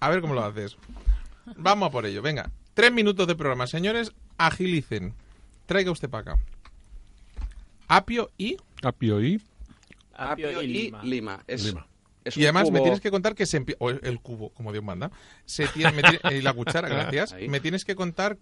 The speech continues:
Speaker 1: que esto, eh, hasta ahora se vendía solo para hostelería, pero poco a poco va a empezar a entrar en el canal de
Speaker 3: De, sí, de retail, de tiendas, sí.
Speaker 1: Oh.
Speaker 3: De hecho, trabajamos con,
Speaker 1: Por Dios.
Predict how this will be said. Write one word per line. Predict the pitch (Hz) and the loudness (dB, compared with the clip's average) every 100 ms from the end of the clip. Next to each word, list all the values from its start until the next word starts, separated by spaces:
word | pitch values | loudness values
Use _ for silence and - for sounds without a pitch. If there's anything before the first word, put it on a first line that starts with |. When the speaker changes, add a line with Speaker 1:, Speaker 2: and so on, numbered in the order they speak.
| - | -10
Speaker 1:
que | 156 170 190 196 | -4 -2 -2 -4
esto, | 156 - 196 196 - _ - | -8 -6 -2 -2 -4 _ -8
eh, | 135 135 - | -4 -2 -2
hasta | 127 - | -6 -4
ahora | 151 180 | -4 -4
se | - | -6
vendía | 120 123 151 | -8 -6 -6
solo | - 156 | -6 -6
para | 156 | -6
hostelería, | 156 165 151 180 | -6 -8 -6 -6
pero | 175 131 | -6 -8
poco | 139 151 | -4 -6
a | |
poco | 135 165 165 | -6 -8 -4
va | 151 | -4
a | |
empezar | 147 147 147 | -4 -6 -6
a | 147 | -8
entrar | 139 151 | -8 -6
en | 170 | -6
el | 131 | -8
canal | 117 120 131 135 | -8 -8 -8 -8
de | 123 113 90 - _ _ _ _ _ - | -8 -10 -16 -20 _ _ _ _ _ -16
Speaker 3:
De, | 98 113 104 101 95 95 92 | -4 -4 -2 -2 -2 -4 -6
sí, | - 113 | -6 -4
de | 104 | -4
retail, | 110 104 101 120 | -4 -4 -4 -6
de | 92 | -6
tiendas, | 104 98 127 | -6 -4 -6
sí. | - 101 | -6 -2
Speaker 1:
Oh. | 143 196 | 4 6
Speaker 3:
De | 185 | 6
hecho, | 117 107 143 - - _ | 4 2 0 0 -20 _
trabajamos | - 127 127 - 147 170 - | 2 4 4 6 4 4 -2
con, | 143 123 | -2 0
Speaker 1:
Por | 117 110 | 0 0
Dios. | 226 220 | 0 0